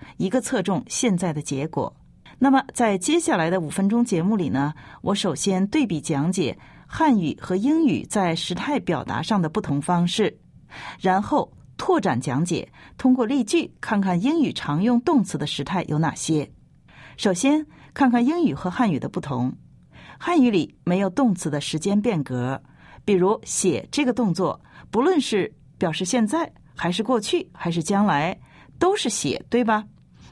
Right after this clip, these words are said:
我们要想表达具体的时间概念，就必须要加时间状语，比如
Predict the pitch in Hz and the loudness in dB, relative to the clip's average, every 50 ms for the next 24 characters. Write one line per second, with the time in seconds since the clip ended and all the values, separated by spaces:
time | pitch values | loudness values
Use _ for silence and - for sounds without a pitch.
0 | - - - 196 185 202 226 254 240 - 208 208 226 226 165 135 143 143 170 - | -20 -4 -2 0 2 4 4 4 2 2 0 0 0 0 0 0 -2 -2 -2 -2
1 | - 311 220 175 - - 151 - - 143 - 196 185 196 202 254 220 175 165 160 | -2 -2 -2 -2 -4 -4 -6 -8 -8 -6 -4 -2 0 0 2 2 2 2 2 0
2 | 139 - - - - - - 202 180 - - 175 - 202 196 185 156 139 - - | -2 -4 -6 -14 -20 -6 -4 -2 -2 0 -2 -2 -2 0 0 0 -2 0 0 0
3 | - 101 - - - 160 143 - 185 190 202 - 294 277 214 151 110 - - - | 0 0 0 -2 -4 -4 -2 0 0 0 2 2 2 2 2 2 0 -4 -8 -14
4 | - - - - 165 156 160 160 160 175 | -20 -14 -2 0 2 2 4 2 2 0